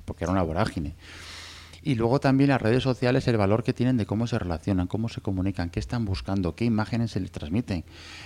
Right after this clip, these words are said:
Eh, y ahora lo estamos viendo, que llevamos ya un tiempo viéndolo, pero la pandemia lo ha incrementado notablemente, que es, eh, la salud mental y emocional en nuestros jóvenes por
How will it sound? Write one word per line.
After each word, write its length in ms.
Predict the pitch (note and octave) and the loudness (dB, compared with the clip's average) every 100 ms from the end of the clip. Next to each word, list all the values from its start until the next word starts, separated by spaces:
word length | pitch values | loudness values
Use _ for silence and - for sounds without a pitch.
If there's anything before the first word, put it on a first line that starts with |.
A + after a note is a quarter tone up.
| - - | -18 -6
Eh, 480 | F#2 E2+ E2 D#2 D#2 | -4 -4 -4 -6 -6
y 140 | - G2+ | -4 -4
ahora 160 | E2 | 0
lo 80 | B2 | -2
estamos 340 | C3 D#3+ G2 | 0 0 0
viendo, 300 | D#2+ F2 E2 | 0 -2 -4
que 100 | E2 | -4
llevamos 260 | E2+ E2+ F#2 | -4 -2 -2
ya 60 | F#2 | -2
un 60 | |
tiempo 260 | F2+ E2+ F#2+ | -2 -2 0
viéndolo, 400 | G#2 A2+ B2 C#3 | 0 2 2 2
pero 140 | F2+ | -2
la 180 | E2 D2+ | -4 -6
pandemia 460 | - D2+ E2 F#2+ G2+ | -8 -8 -2 0 2
lo 140 | G2 | 4
ha 60 | B2 | 2
incrementado 640 | A2 F2 E2+ E2 F2 F2 | 0 -2 -2 0 2 2
notablemente, 680 | E2 E2 D#2 E2+ B2+ B2+ D#2+ - | 0 -4 -4 0 0 -2 -8 -8
que 120 | - | -6
es, 200 | F2+ - | -6 -8
eh, 100 | C#2+ - | -14 -16
la 100 | - | -16
salud 220 | - E2 F2 | -8 -4 -2
mental 480 | G2 F#2+ B2 A2+ | -2 4 4 4
y 60 | E2+ | 2
emocional 420 | E2+ E2+ F#2 F#2 | -2 -2 -2 0
en 60 | G2+ | 2
nuestros 280 | G2 G2+ G2+ | 0 -2 0
jóvenes 460 | B2 A#2+ C#3 E3+ - - - - - - - - - - | 4 6 6 4 -8 -18 -18 -18 -18 -18 -20 -20 -8 2
por 240 | G#2 - | 2 2